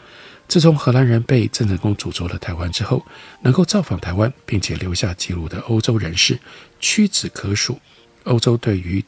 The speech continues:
台湾的认识管道也相当的有限，而其中影响格外重大的旅行者是一七一四年奉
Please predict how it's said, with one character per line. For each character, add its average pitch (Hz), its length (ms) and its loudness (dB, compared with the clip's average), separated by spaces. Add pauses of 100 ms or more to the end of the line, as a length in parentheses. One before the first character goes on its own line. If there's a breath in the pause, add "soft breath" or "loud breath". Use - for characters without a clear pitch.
台 - 160 -4
湾 87 160 -2
的 92 120 -4
认 98 140 0
识 - 160 -4
管 - 220 -10
道 107 200 -2 (420 loud breath)
也 95 180 0
相 143 300 0
当 143 160 0
的 131 80 -2
有 90 180 -8
限， - 260 0 (440 loud breath)
而 117 120 2
其 139 160 0
中 180 200 0 (380 loud breath)
影 131 200 4
响 113 260 0
格 - 160 -8
外 95 140 0
重 90 220 -4
大 82 160 -6
的 - 100 -16
旅 - 140 -16
行 95 180 -4
者 - 220 -4 (360 loud breath)
是 - 300 0
一 147 160 4
七 - 340 -4
一 - 120 -12
四 - 200 -2
年 90 180 0 (300)
奉 139 300 4